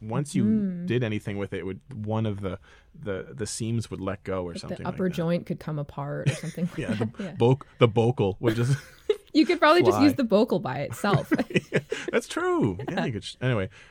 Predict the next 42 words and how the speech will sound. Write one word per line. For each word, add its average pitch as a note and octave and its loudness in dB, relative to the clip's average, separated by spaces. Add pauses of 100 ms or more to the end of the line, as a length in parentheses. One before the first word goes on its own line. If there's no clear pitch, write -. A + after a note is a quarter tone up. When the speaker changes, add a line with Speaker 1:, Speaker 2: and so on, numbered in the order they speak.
(120)
Speaker 1:
this C#3 0
is A2+ 0
getting G#2 0
morbid, F2+ -4
but G#2 -2
Speaker 2:
Yeah. G3 -2
Speaker 1:
I, G3+ 0
I - 2
would, G3 0
I B2 2
would D#3+ 0
go C3 4
with B2 0
the G#2+ -2
bassoon. A#2+ -4 (460)
Um, G2+ -6 (160)
I, A2+ 0 (140)
I A2+ -2
was A2 -2
talking A2+ 0
to A2+ -2
a G#2+ -2
student A2 -6
today, G2 -4 (340)
and G2 -6 (120)
we G#2+ -4
were G#2 0
talking G2 -4
about F#2 -6
maybe G2 -4
the F#2+ -4
use F#2+ -6
of F#2+ -12
a - -16
trombone. G2 -6
Uh, D#2 -10
you F2 -10
can F#2+ -10
often, F#2 -10
um, E2 -16 (280)
maybe, F#2 -8
uh, D#2+ -14